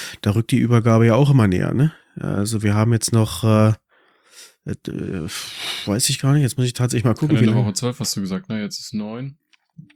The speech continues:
Speaker 1: Ja, wir haben jetzt genau, die Woche ist jetzt quasi, wenn man jetzt, die Woche ist fast durch und dann haben wir noch eins,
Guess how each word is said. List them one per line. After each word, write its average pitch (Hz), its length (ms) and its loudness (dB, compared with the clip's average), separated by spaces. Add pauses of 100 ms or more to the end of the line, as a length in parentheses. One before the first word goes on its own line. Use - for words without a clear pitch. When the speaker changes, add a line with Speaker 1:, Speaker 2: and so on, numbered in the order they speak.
(260)
Speaker 1:
Ja, 131 380 6
wir 110 80 4
haben 117 100 4
jetzt 120 160 0
genau, 123 180 4
die 120 180 2
Woche 139 200 0
ist 127 160 -2
jetzt 123 140 -4
quasi, 123 520 2
wenn 123 140 2
man 123 140 4
jetzt, - 180 -8
die 143 100 6
Woche 139 160 4
ist 131 80 2
fast - 320 0
durch 156 260 2
und 139 100 2
dann 131 40 2
haben 131 80 2
wir 131 60 2
noch 123 160 -2
eins, 127 600 0